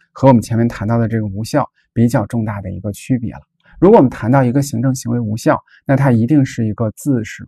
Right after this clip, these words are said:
无效的一个状态，从刚开始做出来起根儿上就是有问题的，起根儿上就是没有约束力的。但是呢，如果说咱们是这个可撤销的一个行政行为的话，那它在没有撤销之前，它有没有效？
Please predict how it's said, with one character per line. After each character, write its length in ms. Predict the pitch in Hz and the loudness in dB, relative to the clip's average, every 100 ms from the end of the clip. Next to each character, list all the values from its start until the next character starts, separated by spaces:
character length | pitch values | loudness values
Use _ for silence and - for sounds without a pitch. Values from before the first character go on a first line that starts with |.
| - | -16
无 80 | 95 | -14
效 220 | 113 104 | -10 -10
的 100 | 98 95 | -10 -12
一 60 | |
个 100 | 101 | -10
状 180 | 110 95 | -10 -10
态， 160 | 101 - _ _ | -10 -12 _ _
从 240 | - 123 | -2 0
刚 160 | 127 165 | 4 2
开 180 | 160 165 | 2 -2
始 140 | - | -4
做 180 | - 131 | 0 0
出 140 | 123 | 0
来 140 | 113 107 | -4 -6
起 200 | - 104 | -8 -6
根 140 | - | 0
儿 80 | 170 | 0
上 160 | 180 131 - _ _ | 0 -4 -8 _ _
就 160 | 120 | -4
是 100 | 117 | -2
有 80 | 101 | -4
问 180 | 107 113 | -2 -2
题 160 | 107 | -4
的， 160 | 92 - _ | -10 -12 _
起 180 | - 107 | -10 -6
根 140 | 98 147 | 0 0
儿 60 | |
上 160 | 156 117 | 0 -4
就 120 | 110 | -6
是 120 | 104 | -8
没 100 | 98 | -6
有 160 | 123 113 | -4 -2
约 140 | 101 | -4
束 180 | 104 104 | -8 -10
力 160 | 98 95 | -12 -12
的。 80 | - _ _ _ _ | -18 _ _ _ _
但 160 | 175 180 | 4 4
是 140 | 185 | 4
呢， 100 | 151 | 4
如 140 | 135 170 | 6 4
果 100 | 135 | 4
说 180 | 139 | 0
咱 160 | 139 110 | -2 -2
们 80 | 131 | -4
是 140 | - | -4
这 100 | 127 | -8
个 120 | 113 | -8
可 260 | - - 95 | -10 -12 -14
撤 240 | - 123 | -8 -6
销 260 | 120 170 190 | -4 -2 -2
的 120 | 147 | -2
一 100 | 98 | -6
个 140 | 101 104 | -8 -10
行 200 | - 98 | -8 -8
政 140 | 107 | -8
行 180 | - 98 | -8 -10
为 140 | 92 | -8
的 80 | 101 | -6
话， 220 | 110 101 - _ _ - | -4 -6 -8 _ _ 0
那 100 | 165 | 2
它 140 | 175 | 4
在 140 | 170 | 2
没 100 | 123 | 2
有 100 | 139 | 0
撤 200 | 127 - | -2 -4
销 160 | 127 127 | -4 -4
之 120 | 143 | -6
前， 300 | 139 98 101 - _ | -6 -8 -8 -12 _
它 160 | - 131 | -2 0
有 120 | 110 | 0
没 120 | 98 | 0
有 120 | 113 117 | -2 -2
效？ 240 | 113 | -4